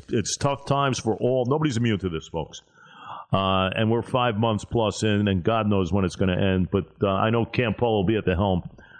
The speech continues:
of it all. Uh, listen, I look forward to the next time. You stay well. And I, and by the way, sorry about the interruption. Kid swallowed a pill, went down the wrong way. I had to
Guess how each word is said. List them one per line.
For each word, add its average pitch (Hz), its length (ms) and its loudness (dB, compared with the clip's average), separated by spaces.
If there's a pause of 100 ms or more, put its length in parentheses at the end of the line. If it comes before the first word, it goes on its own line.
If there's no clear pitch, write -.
(200)
of 95 160 2
it 98 80 2
all. 92 420 0
Uh, 117 440 0
listen, 165 280 0
I 131 80 2
look 147 320 0
forward 175 240 2
to 165 60 2
the 156 80 2
next 165 240 -2
time. 151 260 2
You 151 100 2
stay 160 280 0
well. 165 460 0
And 147 200 0
I, 151 100 0 (120)
and 165 120 0
by 202 140 2
the 190 80 2
way, 147 80 0
sorry 190 220 0
about 170 160 0
the 156 100 0
interruption. 156 540 0 (500)
Kid 196 220 0
swallowed 185 380 0
a 143 40 -4
pill, 196 420 -2
went 147 200 -4
down 170 180 0
the 156 80 2
wrong 165 320 2
way. 185 480 0
I 156 160 2
had 156 100 2
to 123 200 -2